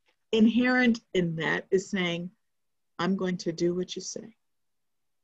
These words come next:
I want you to teach me to walk like you, talk like you, love like you, live like you, be like you. And then whatever you tell me to do, I'm going to do so I can access these things and so I can use them the way they're supposed to be used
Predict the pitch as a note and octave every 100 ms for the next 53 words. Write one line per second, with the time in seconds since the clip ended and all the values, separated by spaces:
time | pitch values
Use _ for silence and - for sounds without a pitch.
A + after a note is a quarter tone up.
0 | F#3 G3 G3+ G3 G#3 F#3+ - G#3 - G3
1 | F#3 F#3 F#3 G#3 - F#3+ - G3 G#3 F#3+
2 | G3 - F#3+ G3 G3+ F#3+ F3+ F#3+ G3 F#3+
3 | F#3+ F#3 F#3+ F#3 G3+ F#3+ F#3 F#3 F#3+ F#3
4 | G#3 G#3 F3+ F#3 F#3 G3 - _ _ _
5 | _ _ F3+ E3+ F#3 F3+ F3 F#3+ A3 A#3
6 | A#3+ A#3 A#3+ A#3+ C4 G#3 G#3 G3+ G3+ G#3+
7 | A#3 - A3 G#3+ G3 G#3 G#3 G3+ A#3 A#3
8 | - F3 - E3+ F3 F3 D3+ G#3 G#3+ _
9 | _ _ G#3+ G#3 G#3 G3+ G3+ G#3 B3+ A3+
10 | G3 F#3 F#3+ F#3 F#3 - G3+ F#3+ F#3 F#3+
11 | F#3 A#3+ G#3